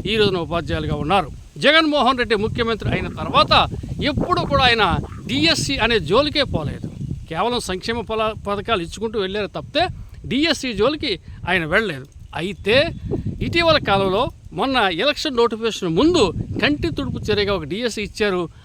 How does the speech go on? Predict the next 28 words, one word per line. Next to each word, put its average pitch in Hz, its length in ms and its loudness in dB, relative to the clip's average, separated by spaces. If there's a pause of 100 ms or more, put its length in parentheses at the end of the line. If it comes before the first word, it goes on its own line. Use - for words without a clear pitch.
అది 196 180 0
కూడా 220 200 0
పూర్తిగా 196 460 -2
వెళ్ళలేదు. 180 560 0 (220)
నోటిఫికేషన్ 226 600 0
పుణ్యం 196 220 0
అని 185 140 0
చెప్పేసి 180 280 -8
దాన్ని 180 240 -2
కూడా 190 180 -2
ఆపు 190 280 -2
కూర్చున్నారు. 226 600 -2 (280)
దీంతో 233 560 2 (260)
మరి 196 300 4 (160)
ఎవరైతే 233 840 4 (240)
ఈ 196 300 2 (260)
బీఈడీ 262 640 2
సెక్రటరీగా 247 600 0
చేసినటువంటి 180 640 -2 (340)
నిరుద్యోగులు 233 540 2
ఉన్నారో 208 440 2 (240)
తీవ్ర 220 280 6
నిరాశ 208 400 2
వ్యక్తం 208 280 -2
చేస్తున్నారు. 196 560 -2 (300)
వాళ్ళందరిలో 269 720 4
ఒక 226 200 0
ఆశ 247 280 2